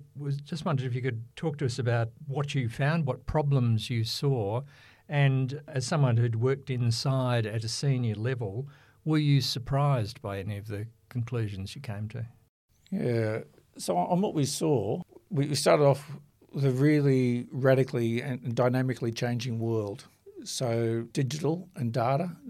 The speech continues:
Speaker 2: technology, the impact of that's gonna be profound.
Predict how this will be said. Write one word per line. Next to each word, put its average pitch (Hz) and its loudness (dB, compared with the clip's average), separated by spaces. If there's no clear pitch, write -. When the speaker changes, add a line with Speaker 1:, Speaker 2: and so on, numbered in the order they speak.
Speaker 2:
technology, 135 -4
the 147 4
impact 147 2
of 117 0
that's 120 -2
gonna 117 -2
be 123 -2
profound. 110 -6